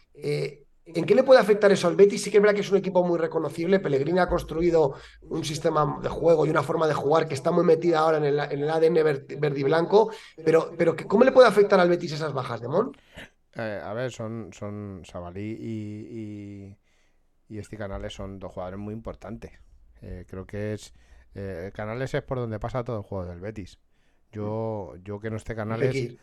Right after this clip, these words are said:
Speaker 2: eh,
Speaker 1: Y Fekir.
Speaker 2: bueno, y, y Fekir. Eh, pero, eh, sobre todo Canales, creo que es de los más importantes de, del Betis ahora mismo.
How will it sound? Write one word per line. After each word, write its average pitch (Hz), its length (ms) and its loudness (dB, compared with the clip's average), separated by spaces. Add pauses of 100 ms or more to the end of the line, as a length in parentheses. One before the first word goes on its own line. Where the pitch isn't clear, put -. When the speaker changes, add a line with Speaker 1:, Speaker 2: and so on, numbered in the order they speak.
(340)
Speaker 2:
eh, 107 280 -10
Speaker 1:
Y - 40 -12
Fekir. - 260 -16
Speaker 2:
bueno, 123 220 -8
y, 92 220 -16
y 98 40 -20
Fekir. 101 400 -16 (460)
Eh, 101 280 -10
pero, 101 400 -10
eh, 107 120 -10
sobre 107 180 -10
todo 151 180 -4
Canales, 113 580 -8
creo 113 200 -8
que 135 460 -6
es - 240 -14
de 131 140 -10
los 120 100 -6
más 120 180 -8
importantes 113 800 -12
de, 98 400 -14
del 98 180 -14
Betis 107 300 -12
ahora 90 140 -14
mismo. 113 340 -10